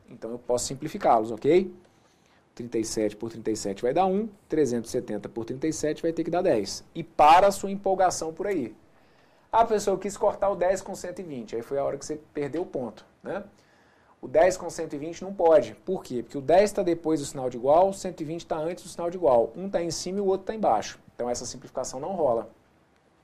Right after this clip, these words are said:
Do jeito que a gente tá fazendo aqui, então, eu deixaria indicado pra vocês que o K teria que ser cento e vinte vezes dez.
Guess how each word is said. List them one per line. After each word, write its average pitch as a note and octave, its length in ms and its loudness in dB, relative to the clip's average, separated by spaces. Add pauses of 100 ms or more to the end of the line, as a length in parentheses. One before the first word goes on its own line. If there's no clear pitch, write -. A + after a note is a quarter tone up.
(720)
Do B2 80 -6
jeito A2 220 -4
que A#2 60 -10
a A2+ 40 -10
gente - 60 -16
tá A2 80 -10
fazendo A2+ 260 -8
aqui, A2 140 -10
então, F#3 360 2 (640)
eu - 80 -12
deixaria A#2+ 340 -2
indicado A#2 340 -4
pra A2+ 80 -4
vocês B2+ 720 2
que A2+ 360 -6 (600)
o D#3 80 -2
K C#3 400 4 (1160)
teria C#3+ 220 2
que - 60 -8
ser A#2+ 200 0
cento - 360 0
e - 20 -2
vinte D#3+ 340 -6
vezes E3+ 320 2
dez. A2+ 520 4